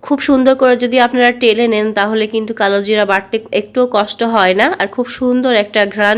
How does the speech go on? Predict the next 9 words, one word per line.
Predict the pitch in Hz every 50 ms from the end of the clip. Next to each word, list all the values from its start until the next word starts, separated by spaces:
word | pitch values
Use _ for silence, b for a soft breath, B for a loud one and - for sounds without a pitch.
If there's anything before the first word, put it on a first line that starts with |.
| 233 226
বের | 202 190 190
হয়। | 202 202 196 208 302 392 - - _ _ _ _ _ _ _ _ _ _ _ _ _ _ _ _ _ _ _ _ _ _ B B B B B B B B B B B B B B B B B -
তো | -
এই | 269 277
যে | 254 294
আমার | 285 269 254 254
কালো | 262 - 226 226 240 240
জিরাগুলোও | 226 247 247 240 240 220 233 240 240 240
কিন্তু | 240 247 247 240 240 233 254